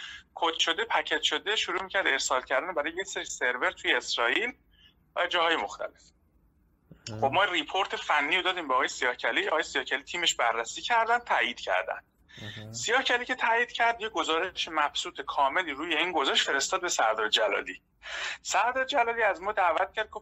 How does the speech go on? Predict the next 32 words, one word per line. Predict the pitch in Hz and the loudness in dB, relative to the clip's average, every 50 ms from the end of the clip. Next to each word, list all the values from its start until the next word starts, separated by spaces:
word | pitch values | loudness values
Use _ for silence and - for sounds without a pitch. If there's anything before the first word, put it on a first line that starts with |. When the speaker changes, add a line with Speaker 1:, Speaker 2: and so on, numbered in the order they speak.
| - | -6
Speaker 1:
پاشید | - 202 - - 202 196 _ _ | -2 0 0 0 0 -2 _ _
بیاید. | - - 104 - - - | -4 -4 -2 -2 -4 -2
بعد | - 214 233 233 | -2 -2 -2 -2
چون | - - - 254 262 254 | -6 -2 0 0 0 0
من | 247 240 240 240 240 | 2 0 0 0 0
با | - 190 | -4 -8
یه | 190 196 220 | -6 -6 -2
نهاد | 208 196 180 175 190 196 - | 0 0 2 2 0 -2 0
Speaker 2:
کدوم | - 135 127 | 0 2 4
Speaker 1:
خیلی | 139 147 156 | 4 4 4
Speaker 2:
جلالی؟ | 156 160 156 156 143 147 147 139 143 | 6 6 6 6 6 4 4 4 4
Speaker 1:
خفن | 143 143 143 143 | 2 2 2 2
آمریکا، | - 156 143 143 151 151 - _ _ _ _ _ _ _ _ _ _ _ _ _ _ _ _ _ _ _ _ _ - | 0 0 -2 -4 -8 -8 -8 _ _ _ _ _ _ _ _ _ _ _ _ _ _ _ _ _ _ _ _ _ -2
غلامرضا | 214 214 220 220 208 214 208 208 | 2 4 4 4 4 2 -2 0
جلالی | 190 202 190 190 185 185 - - 202 208 202 202 208 202 - - _ _ _ _ _ _ - | 2 2 4 4 2 0 -4 -4 0 2 4 4 4 2 -2 -10 _ _ _ _ _ _ -12
بیشرف. | 135 - - - 120 110 101 95 - - - _ _ - - | -4 -4 0 2 2 2 2 2 0 -6 -18 _ _ -12 0
Speaker 2:
خب. | - 110 | 2 4
Speaker 1:
خب. | 196 214 - - - _ _ _ _ - _ _ _ _ _ _ _ _ _ _ _ _ _ _ _ _ _ _ _ _ - | 4 4 2 0 -12 _ _ _ _ -20 _ _ _ _ _ _ _ _ _ _ _ _ _ _ _ _ _ _ _ _ -6
این | - 277 294 | -2 4 4
آقای | 277 262 262 269 262 | 6 6 6 4 2
جلالی | 262 - 240 233 240 240 233 226 226 226 226 226 226 214 - - _ _ _ _ _ _ - | 2 2 2 4 4 2 0 0 0 0 0 0 -2 -6 -10 -14 _ _ _ _ _ _ -2
ما | 185 214 | 0 2
رو | 220 | 4
دعوت | 208 185 170 170 180 175 - | 4 4 6 4 4 2 2
کرد | 196 185 180 185 185 - - _ - | 2 2 2 2 0 -4 -16 _ -8
با | 160 156 | -8 -6
بیاین | - 165 165 165 160 | -2 0 2 2 2
سازمان. | 151 - 117 104 101 104 101 | 0 -2 -4 -4 -4 -8 -4
من | 120 165 233 262 - - | 0 2 2 2 2 2
از | - 190 185 - | 2 2 2 0
یه | 220 220 226 | -6 -4 0
نهاد | 220 214 202 196 214 214 | 0 0 2 2 0 0